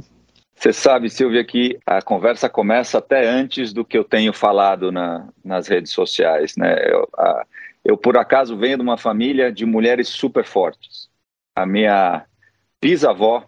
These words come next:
eu tive a oportunidade de conhecer, ela faleceu quando eu tinha dez anos de idade, mas ela, ela já era como que a matriarca da família, né? E, e, e sempre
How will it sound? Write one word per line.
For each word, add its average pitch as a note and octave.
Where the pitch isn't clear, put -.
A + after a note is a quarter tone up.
eu G2+
tive F#2+
a G2
oportunidade F#2+
de -
conhecer, G#2+
ela F2+
faleceu F#2
quando F#2
eu D#2+
tinha F2+
dez E2+
anos F2
de D#2+
idade, F#2
mas F2
ela, G#2
ela A2
já A2
era B2+
como B2+
que C3
a A#2+
matriarca A2+
da F2+
família, E2
né? E2+
E, F2
e, E2
e -
sempre A#2